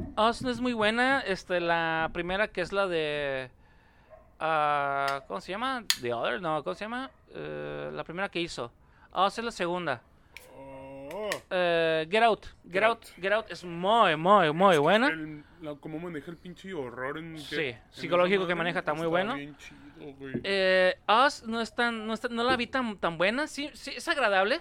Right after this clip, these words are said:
Speaker 1: es palomera, pero dices, "Ah, le encontré varios, este, huecos argumentales", pero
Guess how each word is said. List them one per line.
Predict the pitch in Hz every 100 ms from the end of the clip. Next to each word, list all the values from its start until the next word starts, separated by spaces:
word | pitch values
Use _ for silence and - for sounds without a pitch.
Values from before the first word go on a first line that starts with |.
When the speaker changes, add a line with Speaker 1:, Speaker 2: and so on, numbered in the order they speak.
| -
Speaker 1:
es | 202
palomera, | 247 226 190 208 302 - _ - _ - _ _
pero | 233 214 208 202 196 190 185 180 180 _ -
dices, | 208 202 196
"Ah, | 269 285 294 302 294 294 294 262
le | 262
encontré | 262 247 226 262
varios, | 262 254 254 214 233
este, | - 214 190 185 180 175 175
huecos | 196 202 233
argumentales", | 214 185 185 175 233 294 - - - - - - - - - - - - -
pero | 214 202 202 202 196 190 185